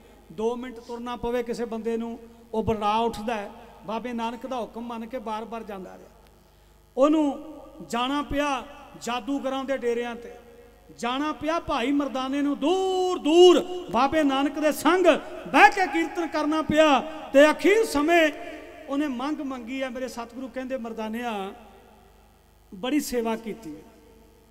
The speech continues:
ਥੋੜੀ ਜਿਹੀ ਗੱਲ ਪਾਸੇ ਚਲੀ ਗਈ ਆ, ਮੈਂ ਹੁਣ ਸਮਾਪਤ ਕਰ ਦੇਵਾਂ, ਫਿਰ ਉੱਥੇ ਆਵਾਂ। "ਮਰਦਾਨਿਆ, ਬੜੀ ਸੇਵਾ ਕੀਤੀ ਹੈ, ਕੁਝ ਮੰਗ ਲੈ।" ਕੀ ਮੰਗਣਾ ਚਾਹੁੰਦਾ ਹੈ?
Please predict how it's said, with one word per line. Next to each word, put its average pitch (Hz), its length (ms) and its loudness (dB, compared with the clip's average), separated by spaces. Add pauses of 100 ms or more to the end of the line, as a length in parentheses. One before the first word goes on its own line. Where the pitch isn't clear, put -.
(240)
ਥੋੜੀ 226 160 -4
ਜਿਹੀ 226 160 -8
ਗੱਲ 226 160 -4
ਪਾਸੇ 226 340 -8
ਚਲੀ 226 300 -8
ਗਈ 240 100 -8
ਆ, 240 60 -6
ਮੈਂ 226 160 -8
ਹੁਣ 220 200 -16
ਸਮਾਪਤ 214 460 -8
ਕਰ 214 160 -12
ਦੇਵਾਂ, 220 260 -8
ਫਿਰ 247 160 -6
ਉੱਥੇ 226 260 -4
ਆਵਾਂ। 208 240 -6 (540)
"ਮਰਦਾਨਿਆ, 240 680 -4 (640)
ਬੜੀ 262 280 4
ਸੇਵਾ 294 340 2
ਕੀਤੀ 294 380 2
ਹੈ, 262 160 4 (420)
ਕੁਝ 403 180 2 (100)
ਮੰਗ 302 220 -2
ਲੈ।" 330 320 4 (640)
ਕੀ 381 160 8
ਮੰਗਣਾ 330 380 -2
ਚਾਹੁੰਦਾ 320 340 -2
ਹੈ? 247 140 -2